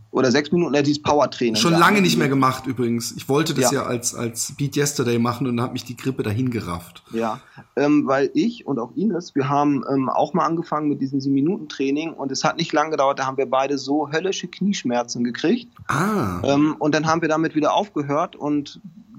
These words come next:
Speaker 1: bei Ines ist es recht schnell weg gewesen, bei mir hat's irgendwie so anderthalb Wochen gedauert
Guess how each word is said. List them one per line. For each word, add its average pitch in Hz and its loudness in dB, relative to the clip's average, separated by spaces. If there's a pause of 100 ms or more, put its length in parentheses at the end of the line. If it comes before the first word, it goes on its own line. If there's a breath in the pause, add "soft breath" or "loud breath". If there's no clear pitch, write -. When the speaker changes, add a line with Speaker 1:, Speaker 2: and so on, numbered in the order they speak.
Speaker 1:
bei 127 0
Ines 160 0
ist - -10
es - -10
recht 135 -6
schnell 156 0
weg 214 -2
gewesen, 196 0
bei 151 2
mir 143 2
hat's 147 -6
irgendwie 139 -2
so 139 0
anderthalb 135 -2
Wochen 165 -2
gedauert 156 0